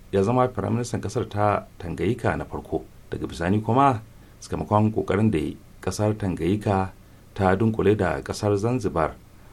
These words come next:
sannan kuma suka zama ƙasa guda ɗaya dunkulalliya a shekara ta alif ɗari tara da sittin da hudu. Sannan kuma ya ci gaba da zama shugaban ƙasar Tanzania har zuwa shekara ta alif ɗari tara tamanin da biyar. Al'ummar ƙasar Tanzania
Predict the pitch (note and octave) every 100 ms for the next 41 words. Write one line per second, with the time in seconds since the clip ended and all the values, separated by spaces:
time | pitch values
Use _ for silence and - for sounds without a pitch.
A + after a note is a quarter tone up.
0 | - - D2 D2+ F#2+ F#2 - E2 F#2+ F2+
1 | - G2 F#2+ F#2+ - F2+ - G#2 G2+ F#2+
2 | D2 - F#2 G#2+ G#2 F#2 - F2+ F2 F2+
3 | F2 - A2+ A2+ - D#2+ B2 A2+ D2 C#2
4 | - - - G#2 G2 D2+ C2 C#2 - -
5 | - - - - - G2 A2+ C3 D3+ D3+
6 | F3 A#2+ G#2+ - F#2 A#2 C3 B2+ A#2 F#2
7 | F2 A2 A2+ B2+ B2 F#2+ F2 F2 F#2 D#2
8 | - - F#2+ G#2 A#2+ F#2+ - G2 E2+ F#2+
9 | F#2 - A2 - E2 - G2+ - D#2 D2
10 | F2 D#2+ D2 C#2+ - - - - E2 E2
11 | - - - F2 E2 E2+ F2+